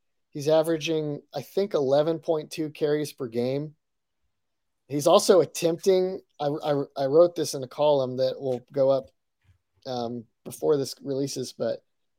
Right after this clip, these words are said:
I, I wanna say, like, thirty-four, thirty-five pass attempts per game, plus eleven carries per game. So I call that hero.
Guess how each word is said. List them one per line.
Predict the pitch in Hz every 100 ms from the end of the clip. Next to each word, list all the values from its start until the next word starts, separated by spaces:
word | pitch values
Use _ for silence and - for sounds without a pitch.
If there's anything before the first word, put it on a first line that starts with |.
| _ _ _ _
I, | 139
I | - 160
wanna | 185 196
say, | - 180
like, | 156 -
thirty-four, | - - 175 190 180 - 156 160 170 175 170 _ _ _ _ _ _ _ _ _ -
thirty-five | 156 175 165 156 151
pass | 160 147 139
attempts | 156 165 160 -
per | 165
game, | 151 160 165 170 165 _ _ _ _ _ -
plus | 147 156 170
eleven | 147 131 147 156 139
carries | 147 147 151
per | -
game. | 151 160 165
So | 151
I | 156
call | 170 156 139
that | 143 117
hero. | 135 135 123